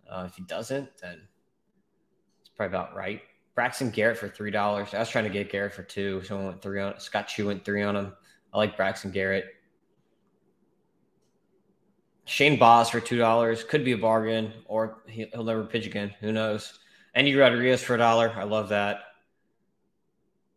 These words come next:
We'll get to my pit, my prospects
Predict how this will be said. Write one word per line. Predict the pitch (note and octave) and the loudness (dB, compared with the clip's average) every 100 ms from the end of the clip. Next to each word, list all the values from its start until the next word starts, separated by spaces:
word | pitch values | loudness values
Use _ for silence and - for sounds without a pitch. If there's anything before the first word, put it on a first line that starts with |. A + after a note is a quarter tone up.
| _ _ _ _ _ _ _ _ _ _ _ _ _ - | _ _ _ _ _ _ _ _ _ _ _ _ _ -8
We'll | A2+ | -6
get | A#2 | -4
to | A2 | -6
my | G2+ | -6
pit, | - A#2 A2+ | -6 -8 -6
my | G#2 F#2+ | -6 -4
prospects | - G2+ - F#2+ G2+ - | -4 -4 -4 -8 -10 -14